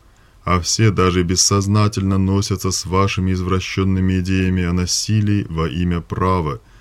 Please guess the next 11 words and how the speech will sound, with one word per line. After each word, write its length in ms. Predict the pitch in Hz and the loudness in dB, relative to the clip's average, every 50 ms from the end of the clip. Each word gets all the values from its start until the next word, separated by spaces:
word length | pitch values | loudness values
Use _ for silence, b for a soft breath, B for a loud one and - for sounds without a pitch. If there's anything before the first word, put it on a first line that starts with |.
| b b b b b b | b b b b b b
что 240 | b - - - 98 | b -4 0 0 0
в 60 | 92 | 0
сущности 580 | - - 117 110 110 - - 104 101 - - 104 | 0 2 2 2 2 2 0 0 -2 -2 -4 -6
значит 480 | 95 92 98 104 101 101 - 101 - - | -4 -2 0 0 0 0 -2 -4 0 0
не 100 | 104 101 | 2 2
во 140 | 101 104 | 4 4
имя 240 | 104 104 104 101 101 | 4 4 4 2 2
права, 480 | 95 - 98 95 101 101 104 98 101 - | 0 -2 0 0 2 2 0 0 -2 -2
а 120 | - 82 78 | -4 -4 -4
ради 220 | 76 78 73 78 | -4 -4 -4 -6
власти. 560 | 71 73 76 80 80 147 - - - - 117 | -6 -4 -2 -2 -2 -2 -4 -6 -8 -10 -16